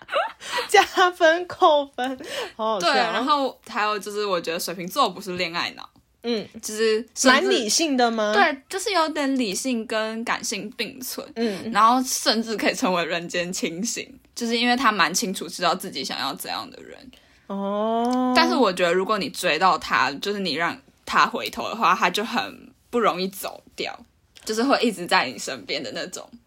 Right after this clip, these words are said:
Speaker 2: 是啊，
Speaker 1: 对啊，
Speaker 2: 所以水瓶座算是专情的，
Speaker 1: 我觉得
Speaker 2: 专情的人。
Speaker 1: 对，对，对，但也常常被人家，就是外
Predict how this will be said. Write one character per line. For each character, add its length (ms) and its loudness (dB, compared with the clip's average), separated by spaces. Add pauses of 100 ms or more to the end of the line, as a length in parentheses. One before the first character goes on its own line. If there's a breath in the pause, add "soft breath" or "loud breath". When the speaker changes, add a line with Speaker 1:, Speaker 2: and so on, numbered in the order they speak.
(400)
Speaker 2:
是 400 4
啊， 280 8
Speaker 1:
对 100 6
啊， 140 8
Speaker 2:
所 140 8
以 180 8
水 220 6
瓶 160 -2
座 160 6
算 200 4
是 140 -4
专 280 2
情 200 -6
的， 80 -6
Speaker 1:
我 20 -4
觉 60 -10
得 40 -20 (240)
Speaker 2:
专 160 4
情 180 -4
的 140 -6
人。 320 -6
Speaker 1:
对， 400 0
对， 260 -8
对， 140 -8
但 220 4
也 100 4
常 160 4
常 160 4
被 80 6
人 160 2
家， 300 6
就 120 -8
是 120 -4
外 280 4